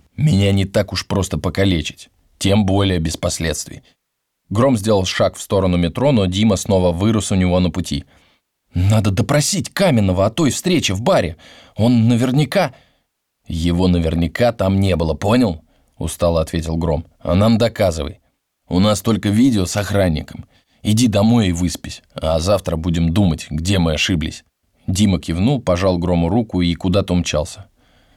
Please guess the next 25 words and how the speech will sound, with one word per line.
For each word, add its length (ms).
"Не 280
мы, 320
а 120
я. 420
Ошибся, 720
запутался. 720
Надо 340
строить 400
новую 360
базу 300
для 180
расследования. 600
Так, 360
Гречкина 640
сожгли 500
за 180
то, 380
что 260
он 200
насмерть 380
сбил 260
людей 440
и 200
избежал 460
суда. 380